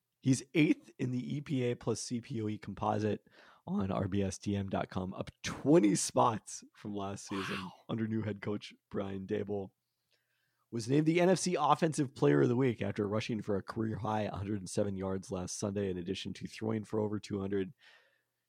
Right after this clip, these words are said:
Speaker 1: Jones completed a career high sixty-seven percent of his passes, throwing just two interceptions, the second lowest rate among qualifying quarterbacks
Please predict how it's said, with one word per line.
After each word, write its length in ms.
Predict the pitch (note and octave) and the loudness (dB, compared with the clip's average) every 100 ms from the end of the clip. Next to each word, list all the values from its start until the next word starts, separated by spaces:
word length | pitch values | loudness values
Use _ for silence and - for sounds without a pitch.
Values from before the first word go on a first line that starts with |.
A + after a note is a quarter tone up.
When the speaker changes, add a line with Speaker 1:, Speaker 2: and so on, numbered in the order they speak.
| - | 0
Speaker 1:
Jones 240 | B2 A#2+ | 2 2
completed 300 | A#2+ B2 C3+ | 0 2 2
a 100 | A2+ | 2
career 160 | - C3 | 0 2
high 140 | A#2+ | 2
sixty-seven 760 | A2 - F#3 - C#3 - D#3+ C#3 | 0 -4 -6 -4 -4 -2 -2 -2
percent 240 | A#2+ A#2 | -2 -2
of 40 | A2 | -2
his 120 | G2+ | -2
passes, 540 | A2+ G#2+ G#2+ G#2+ - - | 0 -2 -2 -4 -6 -8
throwing 200 | A2+ G2+ - | -4 -4 0
just 300 | B2+ - - | -2 -2 -10
two 340 | - - A3+ - | -12 -4 -4 -2
interceptions, 640 | D#3+ C3+ - - - F2+ - | -2 0 0 0 -2 -4 -4
the 80 | G2 | -10
second 440 | - - - G3+ - | -8 -6 -2 -2 -4
lowest 440 | C#3 D3 D3 - | 2 6 6 4
rate 220 | A#2+ G#2+ - | 2 2 -2
among 200 | G#2 A2 | -2 -2
qualifying 560 | G2+ A2 A2+ A#2 A2 G#2 | 0 0 2 0 -4 -6
quarterbacks 520 | - G#2 G2+ F#2+ - | -6 -4 -4 -6 -8